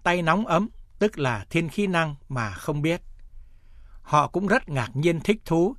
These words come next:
khi được thử nghiệm trên người các hiệu quả nhanh chóng của việc phối hợp thiên khí năng với bấm huyệt và xoa bóp phản xạ học. Bác sĩ Giulia Silvestri muốn tổ chức thêm nhiều khóa khác nữa trong năm hai ngàn mười bảy,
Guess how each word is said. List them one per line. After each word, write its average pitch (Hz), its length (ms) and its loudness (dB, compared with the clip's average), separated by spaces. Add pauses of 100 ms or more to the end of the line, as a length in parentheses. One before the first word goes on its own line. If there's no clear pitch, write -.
(320)
khi 226 160 2
được - 240 2
thử 131 200 0
nghiệm 143 300 -4
trên 202 200 2
người 127 320 0
các 208 180 -4
hiệu 135 300 -4
quả 113 220 -2
nhanh 170 280 -6
chóng 190 280 0
của 131 140 -4
việc 117 280 -4
phối 185 260 0
hợp 127 280 -4
thiên 165 220 -2
khí 185 180 0
năng 160 280 -4 (380)
với 170 240 4
bấm 233 220 2
huyệt 135 240 0 (340)
và 127 280 0
xoa 175 260 0
bóp 185 220 2
phản 107 300 -4
xạ 147 200 -2
học. 113 220 -4 (1160)
Bác 175 180 4
sĩ 190 200 0
Giulia 160 520 4
Silvestri 156 840 -2
muốn 170 300 0
tổ 113 200 -4
chức - 280 -2
thêm 175 240 2
nhiều 127 220 0
khóa 151 260 -2
khác 208 240 -2
nữa 170 300 -2
trong 170 220 -4
năm 165 180 -2
hai 160 220 -2
ngàn 120 260 -2
mười 117 160 -6
bảy, 98 380 -8